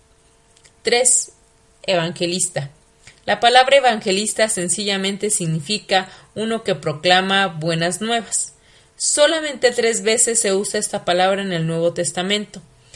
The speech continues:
Se nos muestra la necesidad de un evangelista en la obra perfecta de la Iglesia. Pablo instruye a Timoteo, quien en realidad era un apóstol, a hacer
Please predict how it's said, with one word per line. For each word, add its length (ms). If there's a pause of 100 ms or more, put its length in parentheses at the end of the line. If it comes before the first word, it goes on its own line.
(160)
Se 180
nos 160
muestra 460
la 180
necesidad 640
de 100
un 120
evangelista 960 (120)
en 80
la 160
obra 300
perfecta 520
de 80
la 80
Iglesia. 500 (720)
Pablo 320
instruye 420
a 80
Timoteo, 720 (100)
quien 180
en 180
realidad 520
era 220
un 120
apóstol, 640 (200)
a 100
hacer 440